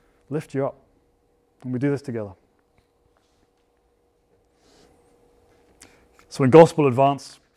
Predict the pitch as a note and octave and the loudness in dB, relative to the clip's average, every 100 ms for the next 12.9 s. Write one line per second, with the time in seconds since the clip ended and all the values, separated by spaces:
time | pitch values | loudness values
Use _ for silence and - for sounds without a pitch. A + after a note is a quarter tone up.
0 | _ _ _ _ _ _ _ D3 D#3 F3 | _ _ _ _ _ _ _ -10 -4 -6
1 | - E3+ - D3+ D3 C3 A#2 C#3+ - - | -6 -10 -4 -4 -4 -8 -10 -10 -10 -12
2 | A#2 A2+ G#2 - _ _ _ _ _ _ | -12 -14 -20 -20 _ _ _ _ _ _
3 | _ _ - C3 A#2 D3+ D3+ D3 - _ | _ _ -14 -12 -6 -4 -4 -6 -12 _
4 | _ B2+ A2+ - D#3 B2+ A#2+ A2+ G2 _ | _ -16 -16 -8 -6 -6 -8 -12 -16 _
5 | _ _ _ _ _ _ - B2+ B2 C3+ | _ _ _ _ _ _ -16 -12 -8 -6
6 | B2+ - - _ _ _ _ _ C3+ A2+ | -8 -14 -20 _ _ _ _ _ -14 -8
7 | C3 A#2+ A#2+ A#2 A#2 - G2+ _ _ _ | -8 -10 -12 -12 -12 -18 -20 _ _ _
8 | _ - C3 C#3 A#2+ G#2+ - D#3+ F3 E3 | _ -18 -10 -8 -8 -12 -12 -8 -6 -8
9 | - D3 C3+ _ _ _ _ _ _ _ | -8 -10 -10 _ _ _ _ _ _ _
10 | _ - D3 D#3+ E3+ - F3 F3+ E3+ E3 | _ -14 -10 -6 -6 -8 -8 -4 -4 -4
11 | F3 F3 _ _ _ _ _ _ _ _ | -6 -6 _ _ _ _ _ _ _ _
12 | - B2+ F3 F#3+ F#3 C#3+ F#3 F#3 F#3 | -18 -2 0 2 0 0 -2 -2 -6